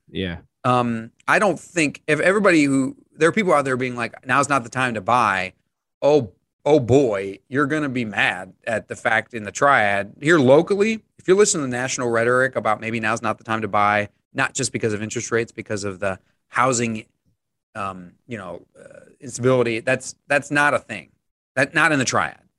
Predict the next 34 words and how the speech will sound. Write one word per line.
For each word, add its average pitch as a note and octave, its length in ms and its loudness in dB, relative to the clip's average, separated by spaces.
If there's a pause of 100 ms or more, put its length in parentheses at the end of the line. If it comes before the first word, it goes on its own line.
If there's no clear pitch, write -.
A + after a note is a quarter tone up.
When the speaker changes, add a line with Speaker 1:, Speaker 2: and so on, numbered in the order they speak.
Speaker 2:
'cause B2 260 0 (220)
we E3 140 2
still D#3+ 260 2
have C3+ 140 2
more C3 180 2
people B2 260 -4
moving B2+ 300 -2
here C3+ 160 -2
than C#3 200 -4
moving B2+ 260 -4
away. F#2+ 400 -2 (320)
Speaker 1:
Mm-hmm. G2 160 -16
Speaker 2:
We A#2+ 60 0
still C3+ 240 2
have C3+ 120 2
an B2+ 80 -4
undersupply, B2+ 960 -2 (580)
and B2+ 260 2
we C3+ 100 4
still D3+ 220 4
have C3+ 140 2
enough C3 400 0
demand F3+ 580 -6 (400)
that B2+ 360 0
we're C#3+ 240 0
not D3 220 0
gonna C3+ 160 -4
see B2 180 -4
ma-, A2+ 320 -2 (100)
uh, - 240 -10
much B2+ 480 -2
pricing D3+ 560 -2
softening. F3+ 640 -8 (520)
Um, A#2+ 460 -2